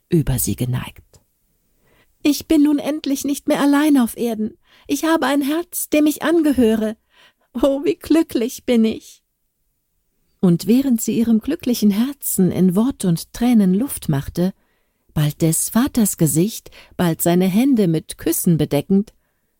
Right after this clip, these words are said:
stand Holder mit ihrem Gefolge noch immer draußen und schaute durch das kleine Fenster in die Stube, wo beim Glanz ihres Wunderbaums ein Weihnachtsfest gefeiert wurde, bei dem unsichtbar,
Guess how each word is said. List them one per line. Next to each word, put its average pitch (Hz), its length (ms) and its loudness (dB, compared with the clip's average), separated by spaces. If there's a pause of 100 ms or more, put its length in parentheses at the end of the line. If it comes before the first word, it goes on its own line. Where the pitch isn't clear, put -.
(220)
stand 339 360 -2
Holder 208 340 4
mit 214 140 2
ihrem 233 280 0
Gefolge 170 560 0
noch 180 180 0
immer 151 280 -4
draußen 143 680 -6 (460)
und 185 180 0
schaute 285 300 -2
durch 233 200 0
das 185 220 -4
kleine 269 340 0
Fenster 139 460 -2
in 175 80 2
die 185 100 0
Stube, 156 560 -2 (640)
wo 147 140 2
beim 135 240 -2
Glanz 147 440 -2
ihres 262 360 0
Wunderbaums 160 840 0 (100)
ein 233 220 2
Weihnachtsfest - 960 -4
gefeiert 131 560 -6
wurde, 123 320 0 (1120)
bei 240 140 2
dem 254 180 0
unsichtbar, 233 880 -2